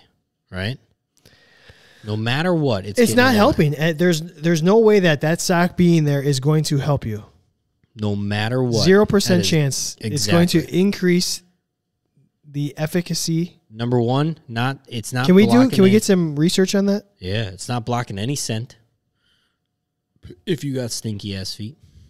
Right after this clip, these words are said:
Speaker 1: I don't care what your toes look like. If your toes do look really bad, we need, like, I mean, you, you need to clean those things. And as your athletic trainer, I need, I mean, like, hey, you got a little athlete's foot going on here.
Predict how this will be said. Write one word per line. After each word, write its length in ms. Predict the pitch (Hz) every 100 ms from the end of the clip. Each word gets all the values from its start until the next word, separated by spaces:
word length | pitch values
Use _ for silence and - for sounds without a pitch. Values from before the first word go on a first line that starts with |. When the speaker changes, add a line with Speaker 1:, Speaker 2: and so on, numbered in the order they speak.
| _ _ _ _ _ _ _ _ _ _
Speaker 1:
I 80 | 107
don't 200 | 127 156
care 180 | - 117
what 160 | 98
your 60 | 98
toes 320 | - 92 90
look 160 | 87 -
like. 200 | 90 117 _ _ _ _ _ _ _ -
If 140 | 127
your 80 | 139
toes 300 | - 139 147 - _ _ _ -
do 280 | 190 131 175
look 260 | 156 110 -
really 180 | 98
bad, 380 | 90 90 95 113 - _ _ _
we 200 | 117 131
need, 220 | 127 -
like, 220 | 127 -
I 40 | 107
mean, 220 | 95 82 101
you, 200 | 110 120
you 240 | 98 117
need 200 | 127 113
to 60 | 92
clean 280 | - 131 104
those 200 | 87 -
things. 320 | 90 113 - _ _ _ _ _
And 160 | 160 170
as 180 | 190 185
your 100 | 190
athletic 320 | 175 185 160
trainer, 320 | - 220 175
I 120 | 147
need, 160 | 180 175
I 100 | 165
mean, 160 | 175 180
like, 240 | 175 - - _ -
hey, 280 | 190 120 - _ _ _ _
you 120 | 151
got 120 | 202
a 20 | 113
little 480 | 113 135 131 - _ _ -
athlete's 460 | 139 160 117 95
foot 260 | - 107 -
going 260 | 107 104
on 180 | 104 98
here. 260 | 104 120